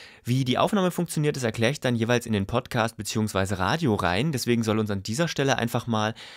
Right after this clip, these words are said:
ein, ähm, ja, einfaches Audioschnipsel, das wir importieren, genügen. Dazu klicke ich hier auf den Importieren-Button und suche mir meine Testaufnahme aus. Die habe ich jetzt einfach hier hingespeichert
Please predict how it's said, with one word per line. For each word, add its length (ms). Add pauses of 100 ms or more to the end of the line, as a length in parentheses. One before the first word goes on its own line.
(200)
ein, 500
ähm, 440
ja, 160
einfaches 360
Audioschnipsel, 640
das 160
wir 60
importieren, 520
genügen. 380
Dazu 260
klicke 320
ich 300 (760)
hier 260
auf 160
den 200
Importieren-Button 1120 (840)
und 80
suche 180
mir 140
meine 220
Testaufnahme 500
aus. 220
Die 80
habe 100
ich 40
jetzt 140
einfach 200
hier 140
hingespeichert 800